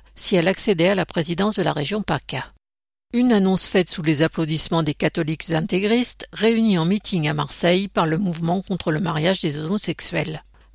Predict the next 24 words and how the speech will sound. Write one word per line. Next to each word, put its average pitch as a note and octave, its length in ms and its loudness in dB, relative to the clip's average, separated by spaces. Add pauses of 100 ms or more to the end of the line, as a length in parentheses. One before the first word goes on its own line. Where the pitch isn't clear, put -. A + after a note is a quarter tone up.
Marine E3+ 340 -4
Le F3+ 100 -2
Pen A#3 280 2
a G3+ 80 2
par E3+ 180 0
la E3 120 -2
suite B3+ 220 -4
déclaré G3+ 440 0
prudemment G3 560 -2
que G#3+ 100 -2
cette - 220 -4
proposition F#3+ 720 -4
ne G#3+ 100 -2
figurait E3 440 -4
pas G#3 180 2
dans G#3+ 140 -2
le D#3+ 100 -2
programme G#3+ 420 -2
du G3 260 0
F - 140 -6
N, D3 300 -6 (100)
sans - 240 -2
vraiment E3 340 2
dire A3 200 0